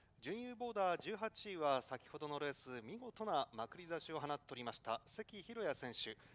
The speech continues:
五点八零に代わってこの第五レースが始まっています。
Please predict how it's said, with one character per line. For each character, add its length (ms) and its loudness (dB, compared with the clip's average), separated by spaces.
五 220 0
点 260 -4
八 240 -4
零 140 -6
に 120 -6
代 140 -4
わ 60 2
っ 40 -4
て 240 2
こ 100 -8
の 100 -4
第 160 4
五 120 -2
レ 80 0
ー 40 0
ス 140 -10
が 140 2
始 180 -2
ま 80 2
っ 20 -8
て 180 -8
い 60 -8
ま 80 -2
す。 160 -12